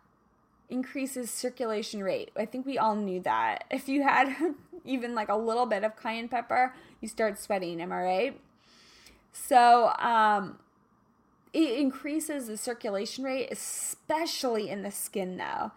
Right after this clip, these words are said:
Uh, many people, I've done this myself,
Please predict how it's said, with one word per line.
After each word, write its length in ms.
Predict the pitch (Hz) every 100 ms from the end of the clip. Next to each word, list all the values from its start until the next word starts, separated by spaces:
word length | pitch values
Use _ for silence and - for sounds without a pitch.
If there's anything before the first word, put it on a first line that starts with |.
| _ _ _ _ _ _ _ _ _ _
Uh, 240 | 240 240 240
many 400 | 233 269 339 480 571
people, 800 | - 302 302 311 330 349 403 427 415 - _ -
I've 360 | 214 233 285
done 200 | 262 277
this 200 | 285 277
myself, 800 | 262 226 220 - - 233 415 -